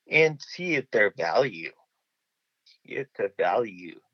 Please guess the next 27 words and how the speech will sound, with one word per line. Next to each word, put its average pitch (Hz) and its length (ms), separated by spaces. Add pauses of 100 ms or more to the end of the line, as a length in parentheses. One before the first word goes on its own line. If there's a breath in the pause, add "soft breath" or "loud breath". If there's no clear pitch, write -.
them 123 280
as - 180
a 120 60
person, 135 640
what 101 380
they 87 100
have 78 180
to 92 120
say, 123 340
what 117 320
they 71 260
think. 139 280 (760 soft breath)
Um, 92 420
and 135 220
then 143 240
you 120 120
have 123 180
to 120 180
be 165 220
there - 160
for 95 240
them 85 300 (180)
in - 180
good 95 360
and 101 300
bad 78 320
times. - 600